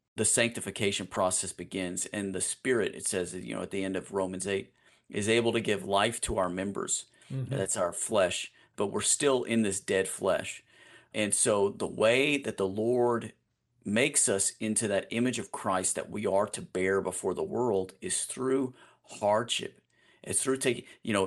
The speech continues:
Speaker 1: if you're not willing to leave father and mother, you're not worthy of him. If you're
Speaker 2: Mm-hmm.
Speaker 1: not whether to li-, w-, willing to leave house, and if you don't hate all these more than me, you're not worthy of me. You know, you're just paraphrasing what Christ was saying,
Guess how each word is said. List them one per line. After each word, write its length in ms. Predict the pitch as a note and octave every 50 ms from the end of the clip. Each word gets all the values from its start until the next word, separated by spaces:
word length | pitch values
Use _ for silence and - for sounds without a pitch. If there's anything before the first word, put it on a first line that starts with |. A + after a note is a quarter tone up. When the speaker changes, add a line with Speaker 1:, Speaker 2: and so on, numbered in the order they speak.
| - -
Speaker 1:
if 220 | - - - -
you're 120 | C3+ C#3
not 260 | C#3+ C#3+ B2+ B2 G2 G#2+
willing 320 | A#2 B2+ C3 C#3 C#3 C3 A#2+
to 220 | C3 A#2 G#2 G2+ -
leave 420 | - G2+ A2 B2+ C3 C3+ B2+ -
father 520 | - - - - A#2+ B2 C3 B2+ B2+ A#2+
and 140 | G#2+ G#2 G#2 G#2+
mother, 460 | A2 B2+ C#3+ B2+ A2 F#2+ F#2+ G2 - _ _ _ _ _ _ _ _ _
you're 160 | - G#2+ B2+ C3+
not 160 | C#3 B2+ G#2+
worthy 320 | A#2 C#3 D3 C3 A#2 F#2
of 100 | E2 E2
him. 280 | - F#2+ D#2 D2 - - _ _ _ _
If 140 | - C3+ A#2+
you're 100 | C3 C3+
Speaker 2:
Mm-hmm. 200 | C3+ B2 A#2 A#2
Speaker 1:
not 20 |
whether 240 | B2 B2+ B2+ B2 A#2+
to 180 | A2 A#2 A2 - -
li-, 200 | - G2+ G#2+ G#2+
w-, 320 | G2+ G2+ G#2+ A2+ A2 - A2+
willing 300 | A#2 B2+ C3 C3+ C3 B2
to 40 | A#2+
leave 220 | A#2+ B2+ B2+ A2+
house, 440 | G#2 G#2+ A2+ A2+ B2 C3 C3+ - -
and 120 | A2 G2+ G#2
if 240 | A2 G#2 G#2+ -
you 80 | A#2+ A#2+
don't 180 | C3 C3 - -
hate 360 | - C3 C3 C#3 D3 - - _
all 280 | A2+ B2+ C#3 D3 D3
these 420 | B2+ B2 C#3+ D3 D#3 D#3 C#3+ A2+ G#2
more 300 | A2 A#2+ C3 D3 C#3+ C3
than 180 | B2+ A#2+ A#2+
me, 400 | B2 C#3+ D3+ D3 C3+ B2+ A2+ A#2 - _ _ _ _
you're 120 | - A#2+ C3
not 180 | C#3 B2+ G2
worthy 440 | G#2+ B2 C#3 C#3+ C3 A#2+ A2 G2 F2+
of 120 | E2+ - -
me. 180 | G2 F2 - -
You 160 | G#2 G#2+ G#2
know, 120 | G2 F#2 F#2+
you're 260 | D#2+ C#2 E2+ G#2 F#2+
just 240 | D2 - - - -
paraphrasing 560 | - C#3+ C3 A#2+ - - A2+ A2 G#2 G#2 G#2
what 100 | F2+ D#2
Christ 400 | - - - A2 G#2+ A2 - -
was 80 | - -
saying, 460 | - - A#2+ A#2 A#2+ A#2 G#2+ F#2